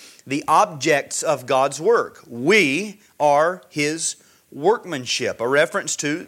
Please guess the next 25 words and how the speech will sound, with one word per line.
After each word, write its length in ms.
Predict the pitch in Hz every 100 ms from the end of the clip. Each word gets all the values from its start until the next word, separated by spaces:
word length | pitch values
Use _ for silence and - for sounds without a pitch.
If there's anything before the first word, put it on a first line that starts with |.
| _
the 120 | 185
saints 340 | - 151 147
of 140 | - -
God. 340 | 226 165 82 82 _ _ _ _ _ _ - _ _
Now, 160 | 147 160
this 340 | 185 208 - -
is 280 | 196 165
true 480 | 151 - 208 269 247
of 100 | 170
His 220 | 160 165
general 560 | 143 135 143 226 220 156
work 260 | 147 165 -
in, 240 | 170 156 - -
in 300 | 160 160 143 _ _ _ _ _
actually 380 | 151 175 180 160
creating 720 | - 185 160 170 233 185 127
us. 640 | 135 127 160 196 - - - - _ _ _
His 340 | - 233 220
work 300 | 196 190 175
is 160 | 175 165
perfect, 440 | - 208 202 151
but 220 | 165 160 - -
the 100 | -
context 640 | 165 226 269 240 185 139 -
here 420 | 247 196 156 180